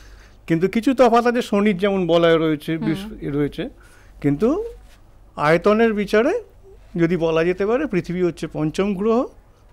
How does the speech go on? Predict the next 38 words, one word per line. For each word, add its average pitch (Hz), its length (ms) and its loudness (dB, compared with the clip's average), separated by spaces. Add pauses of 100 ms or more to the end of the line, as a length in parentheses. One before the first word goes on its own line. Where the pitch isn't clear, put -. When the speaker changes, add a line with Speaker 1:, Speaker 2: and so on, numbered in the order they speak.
(240)
Speaker 1:
বৃহস্পতি 151 580 -4
সব 139 220 -10
থেকে 147 160 -4
বড় 147 320 -2
গ্রহ, 214 320 -2 (580)
বুধ 185 220 0
সব 160 260 -4
থেকে 175 160 -6
ছোট 156 280 -4
গ্রহ, 233 360 0
আর 123 300 -4 (260)
সূর্য 202 360 2
থেকে 240 220 2
দূরত্ব 175 420 4
হিসেবে 185 500 2 (600)
পৃথিবী 180 400 2
রয়েছে 156 440 0 (480)
Speaker 2:
হ্যাঁ। 190 180 -8 (280)
Speaker 1:
তিন 139 240 2
নম্বর 107 280 -12
স্থানে। - 360 -16 (1200)
Speaker 2:
আচ্ছা, 196 300 -10
আমাদের 311 320 0
সঙ্গে 320 300 -4
টেলিফোনে 349 460 -4
এই 320 60 -2
মুহূর্তে 330 320 -2
একজন 311 220 -4
ছাত্র 294 300 -4
রয়েছে, 277 420 -4
রানাঘাট 277 460 0
থেকে 339 200 -6
দীপ 320 300 -2
বিশ্বাস 269 420 -4
ফোন 247 240 -8
করেছে। 185 300 -10
বলো 269 240 0
দীপ। 151 140 -18